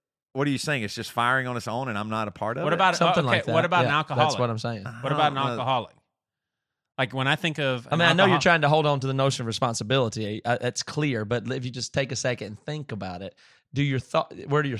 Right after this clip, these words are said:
Speaker 1: But I mean,
Speaker 3: thoughts come
Speaker 1: at a
Speaker 3: from?
Speaker 1: certain
Speaker 3: Do you
Speaker 1: point,
Speaker 3: author
Speaker 1: well,
Speaker 3: your
Speaker 1: going with
Speaker 3: thoughts?
Speaker 1: Joey's idea, talking about alcohol, I mean, at a certain point, you have to have it. Like, i-,
Speaker 3: I'm
Speaker 1: if
Speaker 3: not,
Speaker 1: you're, if
Speaker 3: I'm
Speaker 1: you're
Speaker 3: not
Speaker 1: a heroin
Speaker 3: denying that there's
Speaker 1: addict,
Speaker 3: responsibility
Speaker 1: addict or
Speaker 3: or
Speaker 1: not.
Speaker 3: agency exists. I'm not really
Speaker 1: Right.
Speaker 3: denying that. I'm just saying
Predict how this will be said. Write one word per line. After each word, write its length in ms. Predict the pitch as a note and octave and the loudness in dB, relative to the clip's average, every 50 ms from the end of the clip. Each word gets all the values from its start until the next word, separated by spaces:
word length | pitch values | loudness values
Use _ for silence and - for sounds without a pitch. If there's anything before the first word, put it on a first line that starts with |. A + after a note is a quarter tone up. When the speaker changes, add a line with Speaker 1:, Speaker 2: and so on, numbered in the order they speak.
| - - | -4 2
Speaker 1:
But 140 | D#3+ F#3+ E3 | 4 6 6
I 40 | E3 | 6
mean, 100 | F#3+ F3+ | 6 4
Speaker 3:
thoughts 120 | B2+ - | 2 -2
come 160 | - C3+ A#2+ | -2 0 2
Speaker 1:
at 80 | F3 E3+ | 2 2
a 40 | E3 | 2
Speaker 3:
from? 80 | - - | 2 2
Speaker 1:
certain 160 | G3+ A3+ - | 2 2 4
Speaker 3:
Do 60 | - - | 6 6
you 80 | F3+ | 6
Speaker 1:
point, 120 | F3+ E3 C3+ | 6 6 6
Speaker 3:
author 340 | C#3+ D3 C#3+ - - C#3+ | 6 6 6 4 2 2
Speaker 1:
well, 80 | C3 B2+ | 2 4
Speaker 3:
your 180 | C3+ C3+ C3+ A#2+ | 4 4 4 6
Speaker 1:
going 240 | C#3+ G3+ G#3 - | 6 6 6 6
with 80 | E3 C3+ | 6 6
Speaker 3:
thoughts? 180 | C#3 D#3+ F3+ G#3 | 4 4 4 4
Speaker 1:
Joey's 140 | F#3+ D#3 | 4 4
idea, 260 | E3+ D3+ C#3+ D3+ D#3+ D3 | 4 2 2 2 0 0
talking 180 | - D#3+ D#3 | 0 0 2
about 120 | C#3+ A#2+ C3 | 2 2 2
alcohol, 240 | D#3+ F#3 - G#2 | 2 2 2 0
I 40 | C3+ | 0
mean, 120 | C3+ C3 A#2+ | 0 0 0
at 80 | A2 | 0
a 20 | - | 0
certain 220 | F3+ F#3+ G#3 F#3 | -2 -2 -2 -2
point, 260 | C3 C#3+ C#3 A#2 - | -2 -2 -2 -2 -4
you 100 | A#2 A2+ A2 | -4 -2 0
have 220 | B2 C#3+ F#3 - | 2 2 0 0
to 80 | - B2+ | -2 0
have 220 | A2 G2 F#2 F2 | 0 0 0 -2
it. 140 | E2+ - - _ _ _ _ - | -6 -12 -14 _ _ _ _ -6
Like, 180 | A#2+ G2+ - - | -6 -6 -6 -8
i-, 100 | C3 B2+ - _ - | -10 -10 -10 _ -4
Speaker 3:
I'm 80 | C3+ E3 | -2 0
Speaker 1:
if 60 | F3+ | 2
Speaker 3:
not, 100 | G#3+ A3+ | 4 4
Speaker 1:
you're, 80 | F#3 F3+ | 4 4
if 60 | - | 4
Speaker 3:
I'm 100 | F3+ F#3 | 4 4
Speaker 1:
you're 120 | F#3 F#3+ F3 | 6 6 6
Speaker 3:
not 80 | D#3 | 6
Speaker 1:
a 40 | E3 | 6
heroin 200 | F#3 G#3+ G3 F3 F#3+ F#3 | 6 8 8 8 6 6
Speaker 3:
denying 40 | E3+ | 6
that 140 | D#3 D3+ D3 | 4 4 4
there's 120 | D#3 D3 | 4 4
Speaker 1:
addict, 120 | C#3+ C#3+ C#3 | 4 4 2
Speaker 3:
responsibility 600 | C3 - - D3+ D#3 C#3 - D3+ D3 C#3+ C#3+ D3 | 0 -2 0 0 0 0 0 2 4 4 4 4
Speaker 1:
addict 220 | D3 C#3+ C3+ - | 2 0 -2 -2
or 180 | C#3+ C3+ B2+ B2 | -2 0 0 0
Speaker 3:
or 80 | C3 | 0
Speaker 1:
not. 80 | C3+ B2 | 0 0
Speaker 3:
agency 640 | D3 E3 F3+ C#3 C#3+ B2+ A2 - - B2+ A#2+ A#2+ B2+ | 0 0 0 -2 -6 -8 -8 -6 -6 -4 -4 -4 -6
exists. 640 | B2+ A#2 A2+ G#2+ A#2 C#3 D#3+ D#3 B2+ A2 A2+ - - | -6 -6 -6 -6 -4 -4 -4 -4 -4 -6 -6 -8 -8
I'm 80 | B2+ C3+ | -6 -6
not 180 | C#3+ D3+ D3+ | -6 -6 -6
really 300 | - C#3+ - - D#3 A#2 | -8 -12 -6 0 2 2
Speaker 1:
Right. 80 | A#2+ A#2 | 2 2
Speaker 3:
denying 320 | C#3 D#3 F3 G3 F#3 D3+ C3 | 0 -2 -2 -2 -2 -2 -4
that. 60 | A#2+ | -8
I'm 80 | B2+ | -8
just 140 | C3+ C3 - | -6 -4 -2
saying 220 | E3 D#3 C#3+ B2 | -2 -2 -2 -2